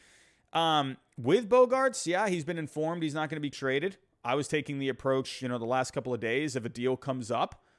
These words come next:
and it ends up helping out your major league team, but also bringing in some prospects at the same time, I wouldn't be completely opposed to it. Um, I have speculated about Rafael Devers before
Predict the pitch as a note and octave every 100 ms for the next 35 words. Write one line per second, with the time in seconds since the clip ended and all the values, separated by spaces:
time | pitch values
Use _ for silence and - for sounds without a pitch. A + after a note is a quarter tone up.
0 | _ _ - A#2+ A#2 _ _ A#2+ B2+ A#2
1 | C3+ A#2 - _ - - B2 D3+ D3+ C3+
2 | D3 C#3+ C3 C3+ C#3+ D3 C3+ D3 D3+ C#3+
3 | - D3+ D#3+ C#3+ B2+ C3+ - B2 B2+ C3
4 | C3 C3+ - A#2 A#2+ C3+ C3+ C3+ B2+ B2
5 | A2 C3+ B2+ B2 B2 D3+ G#3+ _ _ _
6 | _ - B2 B2 C3 B2+ A#2 B2 A#2 B2+
7 | C3 A#2 G#2+ - B2 D#3 - F#3 G3 G3+
8 | _ - - _ A#2 B2 A#2+ A2+ G#2 -
9 | _ - B2 D3 D#3+ D3+ A#2 - - C#3+
10 | C3+ E3+ E3 E3 D#3+ D#3+ C3+ E3 E3 E3+
11 | E3 D#3 D#3+ F3 F#3 - - _ _ _
12 | _ _ - B2+ D3+ D3 D#3+ F3+